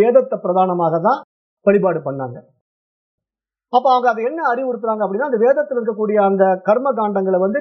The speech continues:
கடைபிடிக்கணும் அப்படின்னு சொல்லி அதுக்கு வந்து வைதீக மதம், வைதீக தர்மம்னுட்டு அந்த காலத்துல இருந்தது.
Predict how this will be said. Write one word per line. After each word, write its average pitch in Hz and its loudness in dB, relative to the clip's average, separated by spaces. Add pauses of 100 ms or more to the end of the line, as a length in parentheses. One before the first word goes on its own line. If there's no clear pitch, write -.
(120)
கடைபிடிக்கணும் 170 -2 (380)
அப்படின்னு 220 -4
சொல்லி 202 0
அதுக்கு 202 -2
வந்து 233 -6
வைதீக 233 -2
மதம், 185 -2 (160)
வைதீக 202 0
தர்மம்னுட்டு 185 0
அந்த 170 2
காலத்துல 170 0
இருந்தது. 160 -4